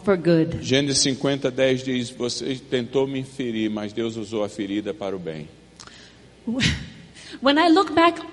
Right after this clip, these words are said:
Speaker 1: on my life, I have been the recipient of much good.
Speaker 2: Quando eu olho pra trás, agora passado tantos anos, eu
Speaker 1: E
Speaker 2: tenho sido o objeto de recebimento de tanta coisa boa da parte de Deus.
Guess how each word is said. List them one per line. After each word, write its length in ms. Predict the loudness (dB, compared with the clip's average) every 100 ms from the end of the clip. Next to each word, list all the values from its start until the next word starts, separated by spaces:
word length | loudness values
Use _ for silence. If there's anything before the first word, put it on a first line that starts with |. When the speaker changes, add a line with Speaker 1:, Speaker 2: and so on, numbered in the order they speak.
| 0
Speaker 1:
on 140 | 4 6
my 180 | 6 6
life, 320 | 6 4 4
I 140 | 2 2
have 120 | 4
been 160 | 4 4
the 100 | 4
recipient 680 | 2 4 2 4 0 -2 -2
of 160 | -4 2
much 420 | 4 2 0 0
good. 280 | 4 4 4 -2 -14 -12
Speaker 2:
Quando 200 | 0 4 6
eu 100 | 6
olho 260 | 6 4
pra 160 | 4 0
trás, 320 | 4 2 4
agora 220 | 2 2
passado 480 | 2 0 0 -2 -2
tantos 400 | -8 -6 -6 -6
anos, 380 | -4 -6 -8 -14 -18 -20 -2
eu 100 | 0
Speaker 1:
E 40 | 4
Speaker 2:
tenho 180 | 4 4
sido 300 | 2 2 4
o 560 | 2 0 -2 0 2
objeto 600 | 2 0 -2 2 2 2 -4
de 160 | -6
recebimento 840 | -4 -4 -2 -4 -2 -4 -6 -8
de 160 | -10 -10
tanta 380 | -8 -8 -6 -6
coisa 340 | -4 -4 -4
boa 280 | -6 -4 -4
da 120 | -6
parte 240 | -6 -6 -6
de 100 | -8
Deus. 440 | -8 -10 -14